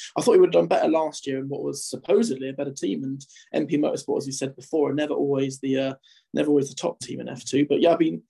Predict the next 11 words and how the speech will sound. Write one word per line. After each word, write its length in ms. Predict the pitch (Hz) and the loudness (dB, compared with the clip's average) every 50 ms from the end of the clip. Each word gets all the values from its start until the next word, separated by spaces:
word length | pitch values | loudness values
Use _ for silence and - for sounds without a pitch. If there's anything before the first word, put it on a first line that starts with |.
| _ _ _ _ _ - | _ _ _ _ _ -4
entirely, 800 | 131 151 151 - - - 208 196 185 160 151 143 143 139 - | -4 -4 -4 -4 -4 -2 0 2 2 2 2 0 0 -2 -4
entirely, 560 | 143 147 143 - 185 180 156 147 139 143 143 | -6 -8 -8 -6 -6 -4 -2 -2 -2 -2 -4
um, 360 | 139 139 139 135 139 139 135 _ _ _ _ _ - _ _ - | -4 -4 -6 -6 -8 -10 -12 _ _ _ _ _ -20 _ _ -8
impressed 400 | - 143 135 - 131 135 - - | -8 -6 -4 -4 -4 -4 -2 -2
with 100 | 135 143 | 0 2
him 160 | 143 147 143 | 2 2 2
and 240 | 151 165 202 - - | 0 0 -2 -2 -2
somewhat 300 | - 160 160 156 - - | -2 -2 0 0 -2 -4
surprised 480 | - - 135 - 165 170 147 139 135 139 | -6 -10 -8 -6 -6 -4 -4 -4 -6 -8
as 100 | 135 135 | -4 -2
well. 300 | 143 139 139 135 131 | 0 0 0 -2 -4